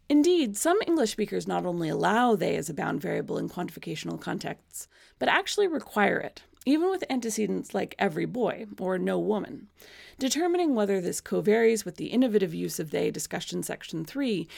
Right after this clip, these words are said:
is beyond the scope of this paper, but it has pedagogical implications, as students who are native English speakers may reject classic diagnostics involving complex binding judgments if they are presented with bound variable he or she.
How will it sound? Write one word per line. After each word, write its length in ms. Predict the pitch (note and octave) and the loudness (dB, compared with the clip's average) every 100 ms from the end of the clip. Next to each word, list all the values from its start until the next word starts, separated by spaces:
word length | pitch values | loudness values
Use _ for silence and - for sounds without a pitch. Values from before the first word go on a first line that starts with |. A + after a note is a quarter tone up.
| - - | -10 -4
is 100 | G#3 | 0
beyond 420 | B3 B3+ C4 B3+ | 4 4 4 2
the 100 | A3+ | 0
scope 260 | - F#3 | -2 -4
of 140 | E3 C#3+ | -4 -6
this 140 | - | -6
paper, 440 | - G3 - - G3+ C4+ - | -4 -4 -4 -10 -12 -8 -2
but 80 | A#3+ | 0
it 40 | |
has 140 | C4+ | 0
pedagogical 720 | - E4 D#4+ G3 G3 G3 - | 0 -2 0 0 0 -2 -2
implications, 760 | D3+ D#3 - - D3 - - - _ - - | -2 -4 -6 -6 -6 -8 -10 -14 _ -16 2
as 140 | G3+ | 2
students 400 | - B3 C4 C4 | 4 2 2 2
who 100 | G#3+ | 2
are 60 | F#3 | 0
native 280 | F3+ E3 D3+ | 2 0 0
English 340 | C#4 D#4+ D4 | 0 0 0
speakers 420 | - G3+ - - | -4 -2 -2 0
may 160 | G#3 G#3 | 0 2
reject 480 | A3 G#3+ D4 - - | 2 2 0 -2 -6
classic 360 | G3+ F3+ - | -4 -2 -4
diagnostics 840 | - E3+ D3+ A3 C4+ - F#3+ - - | -4 -2 -2 -2 -2 -4 -6 -6 -4
involving 460 | F#3+ F3+ E3 F3 | -2 -2 -2 -2
complex 460 | - G3 F#3 F3 - | -2 -4 -2 -6 -6
binding 420 | G#3 A3+ A3+ G#3 | -2 0 2 0
judgments 540 | E3+ D3 E3 - - - - _ | -2 -6 -8 -8 -10 -16 -20 _
if 220 | - C4+ | 0 0
they 100 | E4+ G4 | 2 2
are 80 | |
presented 480 | G4 E4 B3+ A#3+ G#3 | 2 2 2 0 -2
with 180 | F#3 F3+ | -4 0
bound 300 | F#3 F#3+ G3 | 0 0 0
variable 400 | F3+ F3 E3 D#3+ | 0 0 -2 -6
he 400 | D#3 - - - | -8 -12 -10 -12
or 200 | - - | -10 -10
she. 500 | - - D#3+ - - | -8 -6 -6 -6 -12